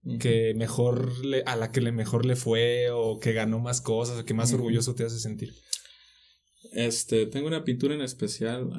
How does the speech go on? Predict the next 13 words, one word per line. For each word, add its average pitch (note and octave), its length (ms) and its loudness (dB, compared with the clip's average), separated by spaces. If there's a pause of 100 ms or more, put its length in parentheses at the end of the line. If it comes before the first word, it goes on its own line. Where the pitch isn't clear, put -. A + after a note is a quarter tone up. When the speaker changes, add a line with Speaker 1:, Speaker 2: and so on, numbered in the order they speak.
(140)
Speaker 1:
eh, A#2 180 -2
que - 140 -8
me A2 260 -8
gusta B2+ 400 -8
muchísimo D3+ 880 -6 (220)
porque A2 480 -4
es - 140 -4
como, B2 760 -6 (1300)
como G2 200 -8
algo G2 200 -4
muy G#2 200 -4
personal, G#2+ 680 -6 (140)
Speaker 2:
Ujú. G#2+ 320 -8